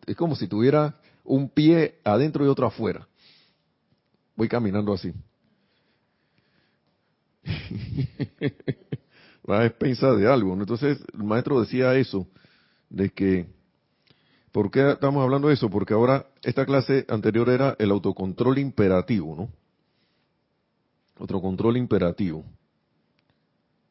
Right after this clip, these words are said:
Porque, yo no sé si esto yo lo dije en la clase pasada, lo leí. El maestro ascendido,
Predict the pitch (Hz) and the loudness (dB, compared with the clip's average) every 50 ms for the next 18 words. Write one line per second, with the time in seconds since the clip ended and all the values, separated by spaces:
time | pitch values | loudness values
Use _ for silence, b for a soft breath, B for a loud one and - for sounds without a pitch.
0 | _ _ _ _ _ _ _ _ _ _ _ _ - 107 107 101 - - _ - | _ _ _ _ _ _ _ _ _ _ _ _ -2 -2 0 0 -2 -6 _ -6
1 | - 113 104 104 104 101 104 - - _ _ _ _ _ _ _ _ _ _ _ | -2 2 2 4 4 4 2 0 -2 _ _ _ _ _ _ _ _ _ _ _
2 | _ _ _ _ 90 90 92 107 123 120 135 120 135 131 - 139 135 135 131 131 | _ _ _ _ -10 -8 -6 -4 -4 -4 -4 -4 -4 -2 0 2 2 2 4 2
3 | 139 139 139 131 113 98 107 120 120 139 127 90 90 92 - 117 113 123 127 117 | 2 2 2 2 0 0 0 -2 -2 -2 -4 -4 -4 -4 -2 -2 -2 0 0 0
4 | 95 92 92 87 87 90 95 104 120 135 147 - - _ - _ _ _ _ _ | 0 0 0 0 2 2 2 0 0 -2 -6 -10 -18 _ -20 _ _ _ _ _
5 | _ _ _ _ _ _ _ _ _ _ _ _ _ _ _ _ _ _ _ _ | _ _ _ _ _ _ _ _ _ _ _ _ _ _ _ _ _ _ _ _
6 | _ _ _ _ _ _ _ _ _ _ _ _ _ _ _ _ _ _ _ _ | _ _ _ _ _ _ _ _ _ _ _ _ _ _ _ _ _ _ _ _
7 | _ _ _ _ _ _ _ _ _ _ _ _ _ _ _ _ _ _ _ _ | _ _ _ _ _ _ _ _ _ _ _ _ _ _ _ _ _ _ _ _
8 | _ _ _ _ _ _ _ _ _ _ _ _ _ _ _ _ _ _ _ _ | _ _ _ _ _ _ _ _ _ _ _ _ _ _ _ _ _ _ _ _
9 | _ _ _ _ _ _ _ _ _ _ _ 101 104 98 95 98 95 92 95 104 | _ _ _ _ _ _ _ _ _ _ _ -2 0 0 0 0 -2 -2 -2 -2
10 | - 131 127 - 127 110 107 117 123 127 131 120 | 0 -2 -2 -2 -2 0 0 2 2 2 0 -2